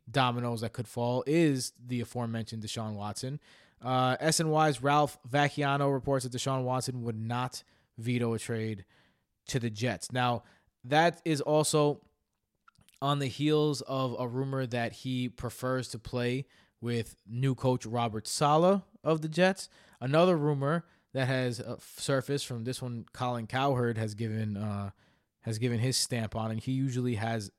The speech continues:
really good inside information, is that Deshaun Watson is willing to sit out the season if he's not traded.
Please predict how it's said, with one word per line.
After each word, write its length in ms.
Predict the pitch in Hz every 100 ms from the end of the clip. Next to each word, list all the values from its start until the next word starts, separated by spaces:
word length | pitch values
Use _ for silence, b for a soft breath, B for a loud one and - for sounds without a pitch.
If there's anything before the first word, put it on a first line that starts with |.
| _
really 300 | 104 117 127
good 140 | 117 113
inside 360 | 113 110 110
information, 560 | 110 110 107 101 127 127 b b b b b _ - -
is 320 | 135 131 110
that 420 | 113 127 123 113
Deshaun 400 | 123 - 151 165
Watson 420 | 143 143 - 143 -
is 180 | 127 110
willing 680 | 101 123 127 135 131 131 - _
to 100 | -
sit 280 | 120 - 127
out 220 | 117 110
the 80 | -
season 500 | - 123 110 98 92 - _ _ _ _ _ _ _ _ _ -
if 160 | 120
he's 200 | 123 110
not 220 | 113 113 -
traded. 360 | 92 76 73